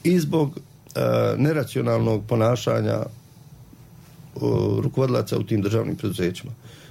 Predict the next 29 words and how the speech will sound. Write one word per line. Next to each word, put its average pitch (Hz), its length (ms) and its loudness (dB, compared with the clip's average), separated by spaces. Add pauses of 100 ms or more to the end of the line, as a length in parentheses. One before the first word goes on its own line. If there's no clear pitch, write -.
(120)
Vlada 131 300 0
mora 120 240 0
da 104 120 0
s-, 101 180 -6
stane, 117 380 0
e, 110 100 -2 (1800)
iza 151 280 2
poštovanja 117 520 -2
zakona 120 520 -2 (220)
ili 151 200 2
promjene 185 340 0
zakona 107 420 -2
ili 151 100 2
ukidanja 147 420 0
zakona. - 380 -6 (560)
Ne 147 200 4
može 151 220 2
da 123 100 -2
se 117 140 -4
drži 120 320 -2
da 104 100 2
imamo 110 240 2
zakon 123 420 0
koji - 160 -2
ne, 104 100 0 (120)
ne 123 160 0
poštuju 110 360 -2
javna 110 300 2
preduzeća. 90 500 -4